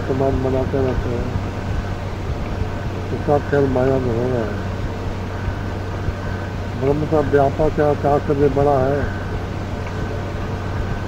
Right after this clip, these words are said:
उसके सिवा कुछ है नहीं तो क्या हो? और ठोस है, कुटस्थ है, फूल नहीं है उसमें,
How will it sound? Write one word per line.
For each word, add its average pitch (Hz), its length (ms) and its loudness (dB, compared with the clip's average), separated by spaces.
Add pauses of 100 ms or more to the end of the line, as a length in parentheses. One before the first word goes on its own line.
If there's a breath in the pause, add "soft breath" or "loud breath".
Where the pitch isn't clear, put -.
(520)
उसके 139 260 4
सिवा 147 280 6
कुछ 143 200 2
है 143 160 2
नहीं 147 220 6
तो 143 120 2
क्या 139 160 2
हो? 139 160 6 (960)
और - 160 0
ठोस 147 260 6
है, 147 160 6 (140)
कुटस्थ 147 440 4
है, 110 120 0 (1500)
फूल 143 180 8
नहीं 139 240 6
है 135 80 6
उसमें, 113 360 0